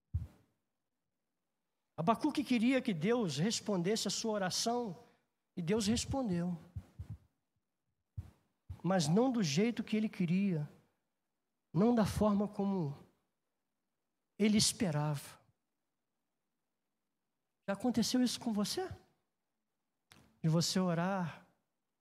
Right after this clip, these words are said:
e Deus responder, mas não da forma como você, como você gostaria, né? Como você esperava que ele respondesse.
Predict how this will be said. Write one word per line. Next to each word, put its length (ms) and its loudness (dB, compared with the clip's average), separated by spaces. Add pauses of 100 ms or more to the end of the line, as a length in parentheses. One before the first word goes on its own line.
(240)
e 80 -2
Deus 220 2
responder, 640 -2
mas 300 -6
não 200 -2
da 80 -2
forma 340 -2
como 220 -4
você, 600 0 (880)
como 220 6
você 600 4 (300)
gostaria, 680 2
né? 240 0 (1000)
Como 160 2
você 260 4
esperava 640 2
que 120 -6
ele 100 0
respondesse. 920 -2